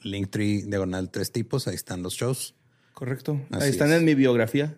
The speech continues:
Speaker 2: Yo los puse en la bio.
Speaker 1: También
Speaker 2: De mi,
Speaker 1: en
Speaker 2: de
Speaker 1: la,
Speaker 2: mi
Speaker 1: ajá,
Speaker 2: perfil.
Speaker 1: también en la mía, y
Speaker 2: La
Speaker 1: ahí
Speaker 2: de
Speaker 1: están en
Speaker 2: Lolo.
Speaker 1: redes y todo.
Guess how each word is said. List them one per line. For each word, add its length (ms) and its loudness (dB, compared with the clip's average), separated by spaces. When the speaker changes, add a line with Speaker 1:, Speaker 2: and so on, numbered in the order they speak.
Speaker 2:
Yo 100 -2
los 120 -4
puse 180 -4
en 80 0
la 80 0
bio. 280 0
Speaker 1:
También 260 0
Speaker 2:
De 60 2
mi, 40 0
Speaker 1:
en 40 2
Speaker 2:
de 0 -
Speaker 1:
la, 80 4
Speaker 2:
mi 80 4
Speaker 1:
ajá, 60 -2
Speaker 2:
perfil. 460 0
Speaker 1:
también 300 -8
en 100 -4
la 60 -6
mía, 340 -2
y 40 0
Speaker 2:
La 60 0
Speaker 1:
ahí 60 0
Speaker 2:
de 60 0
Speaker 1:
están 60 0
en 120 2
Speaker 2:
Lolo. 120 2
Speaker 1:
redes 180 -2
y 60 -6
todo. 400 -2